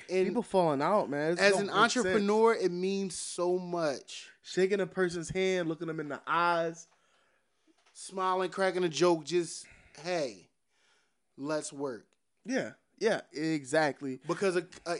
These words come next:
Speaker 1: email, a text can be very dry and
Speaker 2: And misleading.
Speaker 1: misleading or disconcerting.
Speaker 2: Yeah.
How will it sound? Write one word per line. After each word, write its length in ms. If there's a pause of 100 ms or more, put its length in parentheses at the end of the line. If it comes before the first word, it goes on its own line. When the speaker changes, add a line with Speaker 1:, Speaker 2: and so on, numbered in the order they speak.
Speaker 1:
email, 440
a 60
text 440 (140)
can 160
be 140
very 300
dry 760 (560)
and 480 (680)
Speaker 2:
And 120
misleading. 600
Speaker 1:
misleading 680
or 320
disconcerting. 1000
Speaker 2:
Yeah. 220